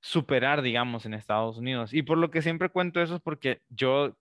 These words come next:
el, en el tiempo que estuve allá, casi, casi, yo creí que lo había, que lo había, op-, o sea, que me había dado a mí. Am, y solo me faltaban como dos semanas para venirme de regreso, de hecho, cuando yo sentí que tenía el flu. Y en realidad todo lo que tenía era alergia,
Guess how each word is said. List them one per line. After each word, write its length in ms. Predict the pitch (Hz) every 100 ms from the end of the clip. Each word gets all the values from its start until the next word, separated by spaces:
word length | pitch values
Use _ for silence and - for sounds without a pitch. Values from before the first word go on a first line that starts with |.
| -
el, 200 | 120 104
en 240 | 117 117
el 120 | 120 113
tiempo 240 | 123 127
que 80 | 135
estuve 320 | - 131 127
allá, 160 | 131 -
casi, 320 | 135 131 135
casi, 360 | - 127 - 131
yo 180 | 120 117
creí 180 | 120 117
que 100 | 123
lo 100 | 110
había, 500 | 110 110 107 101 - -
que 60 |
lo 80 | 107
había, 200 | 101 101 _ -
op-, 160 | 110 _ -
o 100 | 120
sea, 160 | 117 107
que 100 | 110
me 80 | 110
había 160 | 123
dado 240 | 131 143 113
a 60 |
mí. 280 | 110 139 123 _ - - _ -
Am, 720 | 127 120 120 117 113 113 113
y 100 | 139
solo 200 | 135 180
me 80 | 208
faltaban 320 | 175 170 180 175
como 180 | 160
dos 140 | 147 156
semanas 360 | 151 151 117
para 200 | 107 107
venirme 340 | 107 117 123 120
de 80 | 113
regreso, 460 | 110 113 113 101
de 160 | 104 107
hecho, 280 | - - _
cuando 300 | - 107 107
yo 120 | 107
sentí 300 | 107 110 104
que 140 | - 117
tenía 340 | 110 104 107
el 80 | 104
flu. 240 | 120 120 - - - -
Y 60 |
en 80 | 127
realidad 340 | 135 139 147 147
todo 180 | 165 160
lo 100 | 151
que 80 |
tenía 340 | 143 139 147 147
era 120 | 135
alergia, 420 | 139 147 123 104